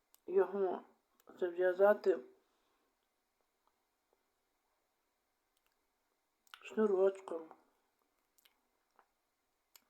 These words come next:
навколо туловища і поставити на живіт,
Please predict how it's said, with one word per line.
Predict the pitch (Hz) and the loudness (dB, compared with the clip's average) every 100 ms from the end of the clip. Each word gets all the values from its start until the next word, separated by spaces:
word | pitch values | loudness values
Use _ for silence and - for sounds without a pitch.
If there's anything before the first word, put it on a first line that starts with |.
| _ _ - | _ _ -16
навколо | 160 165 202 - 196 180 | -6 -2 -2 2 2 2
туловища | - 220 233 220 202 190 - 208 - | 0 0 2 2 0 -2 -2 -2 -2
і | - | -8
поставити | - 180 - 233 226 214 214 196 190 - _ _ _ _ _ _ _ _ _ - | -6 -6 0 2 2 0 0 -2 -4 -16 _ _ _ _ _ _ _ _ _ -4
на | 190 202 | 0 2
живіт, | 190 196 185 175 - | 2 0 0 -2 -6